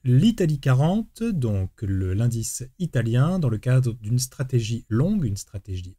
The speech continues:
haussière, pour un, un turbo donc émis par la société Redius, la place de cotation du turbo Spectrum, le niveau du knockout choisi par D T Expert, vingt-trois mille six cent soixante-quinze point dix-neuf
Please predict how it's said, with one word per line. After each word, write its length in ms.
haussière, 720
pour 180
un, 80
un 140
turbo 420
donc 280
émis 380
par 120
la 80
société 400
Redius, 680
la 300
place 180
de 40
cotation 460
du 100
turbo 400
Spectrum, 920
le 240
niveau 260
du 100
knockout 460
choisi 480
par 180
D 140
T 140
Expert, 440
vingt-trois 360
mille 240
six 180
cent 160
soixante-quinze 720
point 180
dix-neuf 520